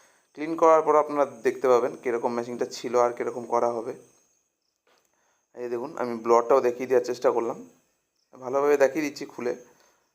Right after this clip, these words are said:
এই দেখুন, প্রত্যেকটা জায়গা দেখিয়ে দিলাম। আর এই যে দেখুন আউটডোরটা, আউটডোরটা যেহেতু অনেকটা উঁচুতে আর খুবই রিস্কি জায়গায় রয়েছে, দেখিয়ে দিচ্ছি আপনাদের। দেখুন, এই দেখুন নিচে আমি দেখিয়ে দিচ্ছি আপনাদের। এই দেখুন, এখানে একটা, আহ, গ্রিল টাইপের রয়েছে, এখানে পড়লে খুবই,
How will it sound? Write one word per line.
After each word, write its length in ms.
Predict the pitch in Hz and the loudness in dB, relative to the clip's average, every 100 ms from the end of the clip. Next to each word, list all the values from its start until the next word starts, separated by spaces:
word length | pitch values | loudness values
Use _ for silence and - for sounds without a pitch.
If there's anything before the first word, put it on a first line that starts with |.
| _ | _
এই 140 | 120 117 | -12 -8
দেখুন, 260 | 117 139 - | -8 -8 -10
প্রত্যেকটা 320 | 131 131 123 | -8 -6 0
জায়গা 180 | 131 127 | 2 4
দেখিয়ে 300 | 117 117 117 | 2 -2 -4
দিলাম। 220 | 120 - | -4 -2
আর 120 | 131 | 0
এই 80 | 117 | 0
যে 140 | 117 | 0
দেখুন 240 | 113 123 123 | 0 2 4
আউটডোরটা, 580 | 110 107 113 - 131 - _ _ | 2 2 -2 -2 -6 -8 _ _
আউটডোরটা 540 | - 117 120 139 139 139 | -6 -6 -4 -6 -2 -2
যেহেতু 260 | 143 139 | -2 0
অনেকটা 380 | 135 127 - 165 | 2 2 2 2
উঁচুতে 440 | 147 - - 139 | 2 0 -4 2
আর 120 | 127 120 | 2 0
খুবই 380 | - 135 147 | -2 0 2
রিস্কি 260 | 139 135 139 | 0 -2 0
জায়গায় 260 | 127 123 117 | 4 4 4
রয়েছে, 280 | 117 117 | 2 0
দেখিয়ে 320 | 113 113 127 123 | -2 -2 -4 -10
দিচ্ছি 200 | 120 113 | -4 -4
আপনাদের। 320 | 113 110 110 | -4 -6 -6
দেখুন, 240 | 113 117 104 _ _ _ _ _ _ _ _ _ _ _ | -6 -8 -14 _ _ _ _ _ _ _ _ _ _ _
এই 60 | 113 | -18
দেখুন 160 | 120 | -14
নিচে 300 | 123 117 123 | -12 -8 -4
আমি 120 | 123 | -2
দেখিয়ে 300 | 117 113 120 | -2 -4 -4
দিচ্ছি 280 | 123 120 - | -12 -10 -8
আপনাদের। 340 | 117 117 113 - - | -6 -6 -8 -10 -10
এই 140 | 117 | -8
দেখুন, 280 | 117 127 139 | -6 -6 -10
এখানে 320 | - 120 123 123 | -8 -4 -2 0
একটা, 200 | 123 120 | 2 2
আহ, 800 | - 110 113 113 110 - - 113 | 2 0 2 2 -2 -6 -12 -14
গ্রিল 320 | 117 131 131 | -8 -6 2
টাইপের 340 | 131 127 120 | 2 2 0
রয়েছে, 260 | 113 110 - | -2 -4 -6
এখানে 200 | 131 127 - | -8 -8 -6
পড়লে 240 | 123 123 120 | -6 -4 -4
খুবই, 160 | 117 | -4